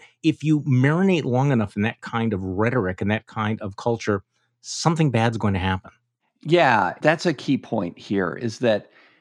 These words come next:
Speaker 2: if you're marinating in a spirit of violent defiance, you're marinating in a spirit that says, "This government is an imminent threat to me and my family,"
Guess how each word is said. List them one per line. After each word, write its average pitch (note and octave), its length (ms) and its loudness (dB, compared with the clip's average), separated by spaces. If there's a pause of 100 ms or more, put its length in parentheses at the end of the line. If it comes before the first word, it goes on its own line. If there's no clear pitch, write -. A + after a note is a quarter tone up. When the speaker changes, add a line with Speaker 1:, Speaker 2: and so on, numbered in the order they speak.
(140)
Speaker 2:
if B2 180 -8
you're A#2+ 140 0
marinating C3+ 880 4
in A2+ 120 2
a G#2 80 0
spirit B2 440 0
of G2+ 160 -6
violent G#2+ 420 0
defiance, F#2+ 720 -6 (760)
you're A2 180 2
marinating B2 600 2
in A2 80 0
a G#2 60 -2
spirit G#2 580 -2
that G#2 300 -2
says, G2+ 580 0 (440)
"This A#2+ 360 -2
government G#2+ 720 0
is A2 180 -6
an G2 160 0
imminent A#2 640 2
threat G#2 400 0
to A2+ 120 -4
me G2+ 200 2
and F2+ 120 -2
my F2+ 160 -2
family," F#2+ 680 -2